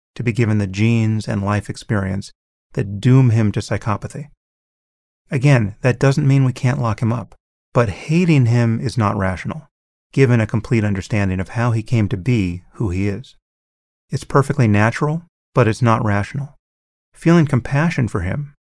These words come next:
on the other hand, could be rational, in the same way that we could feel compassion for him as a child who was destined to become a psychopath. Compatibilists try to save free will by asserting that you are more than your conscious self.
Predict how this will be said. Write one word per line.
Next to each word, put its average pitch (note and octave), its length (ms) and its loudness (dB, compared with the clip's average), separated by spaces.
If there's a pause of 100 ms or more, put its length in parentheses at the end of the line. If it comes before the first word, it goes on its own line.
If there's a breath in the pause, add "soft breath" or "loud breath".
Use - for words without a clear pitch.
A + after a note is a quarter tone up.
on A#2 100 -2
the G#2+ 80 2
other G2 160 -2
hand, A#2+ 320 -6 (340)
could G3 240 2
be - 100 0
rational, F#2+ 520 -8 (680)
in D3+ 100 -2
the C3+ 60 6
same B2+ 280 4
way A#2 100 4
that A#2 80 0
we A2+ 80 -4
could A2 140 -8
feel A#2 200 0
compassion A2+ 540 -2
for G2+ 100 -4
him G#2 140 2
as G2+ 100 -4
a G#2+ 60 -6
child A2 500 -4 (360)
who C3 100 -2
was G#2+ 180 0
destined A2+ 380 0
to G2+ 60 -2
become A2 560 -2 (200)
a C3+ 60 -6
psychopath. - 600 -6 (1040)
Compatibilists E3 720 0
try C3+ 240 0
to A2 80 0
save B2+ 480 2
free A#2 260 0
will G#2+ 340 2
by G2 160 0
asserting A2+ 540 0
that A2 100 -2
you B2 100 0
are G#2 100 0
more G#2+ 400 0
than A2+ 140 -2
your G2 140 -2
conscious G#2 480 -4
self. - 480 -6